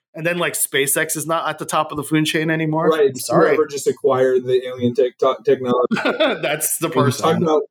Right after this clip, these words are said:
Speaker 2: uh, wanting to I P O immediately. That's a, that's a hell of a technology jump.
Speaker 1: Let's talk Hollywood a little bit. We've all been talking about Tom Cruise for a couple of years since Jim Bridenstine needed to tweet that story out from his personal Twitter account.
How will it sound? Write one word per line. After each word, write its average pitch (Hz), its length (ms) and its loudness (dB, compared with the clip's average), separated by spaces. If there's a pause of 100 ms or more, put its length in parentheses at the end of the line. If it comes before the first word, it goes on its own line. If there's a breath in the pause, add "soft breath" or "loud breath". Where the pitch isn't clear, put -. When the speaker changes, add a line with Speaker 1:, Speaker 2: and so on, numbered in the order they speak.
(100)
Speaker 2:
uh, 139 280 2 (220)
wanting 147 340 2
to 135 120 -4
I - 100 4
P 139 180 0
O 135 140 2
immediately. 123 640 0
That's 120 220 0
a, 120 240 0 (100)
that's 127 200 0
a 123 100 2
hell 135 280 0
of 120 100 -2
a 117 80 0
technology 127 640 -2
jump. 113 300 -6 (960)
Speaker 1:
Let's 175 200 -4
talk 190 240 -2
Hollywood 143 400 0
a 120 60 0
little 117 260 -2
bit. 117 480 -2
We've 139 160 -2
all 151 120 2
been 196 160 -2
talking - 300 -4
about 127 240 -4
Tom 110 240 -4
Cruise 104 280 -2
for 110 120 -4
a 95 60 -4
couple 107 240 -2
of 104 60 -2
years 107 520 -6
since 120 300 -2
Jim 123 240 -2
Bridenstine 117 760 -2
needed 117 420 0
to - 120 -8
tweet 120 500 0 (240)
that 98 440 -4
story 95 520 -4
out 104 220 -4
from 101 160 -10
his - 160 -12
personal - 380 -10
Twitter 90 260 -8
account. 98 360 -8